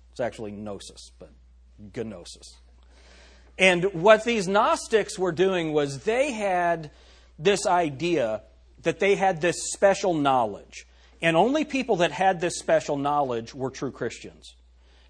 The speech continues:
But they also did not believe, they denied that Jesus Christ had come in the flesh. And it, there was another, uh, heresy at that time. It was called Manichaeism. And what the idea was, was that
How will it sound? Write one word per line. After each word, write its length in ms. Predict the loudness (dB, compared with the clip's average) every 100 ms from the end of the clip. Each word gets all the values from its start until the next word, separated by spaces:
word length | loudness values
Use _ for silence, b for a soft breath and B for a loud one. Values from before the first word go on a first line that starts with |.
| -2
But 140 | 0
they 160 | 2 4
also 340 | 4 4 0
did 280 | 2 2 2
not 240 | -2 -4
believe, 340 | -4 -4 -4 -2
they 160 | -4
denied 800 | -2 -2 -2 0 0 0 -2 -4
that 120 | -8
Jesus 380 | -6 -8 -6 -10
Christ 400 | -4 -2 -2 -4
had 160 | -12 -10
come 180 | -10
in 120 | -8 -12
the 60 |
flesh. 460 | -12 -12 -12 -16 -20 B B B B
And 260 | 0 0 -2
it, 180 | -6 -4
there 140 | 2 2
was 120 | 2
another, 720 | 2 4 6 6 4 0 -6 -12
uh, 160 | -6 -6
heresy 560 | -2 0 2 0 -4 -4
at 80 |
that 200 | -4 -6
time. 120 | -6 -8
It 40 |
was 100 | -8
called 200 | -6 -6
Manichaeism. 1000 | -4 -6 -8 -8 -6 -4 -4 -6 -10 -20 b b b b
And 440 | -2 -2 -4 -8 0
what 160 | 0
the 180 | 4 6
idea 400 | 6 4 2 4
was, 280 | 4 4 2
was 160 | -2 0
that 200 | 0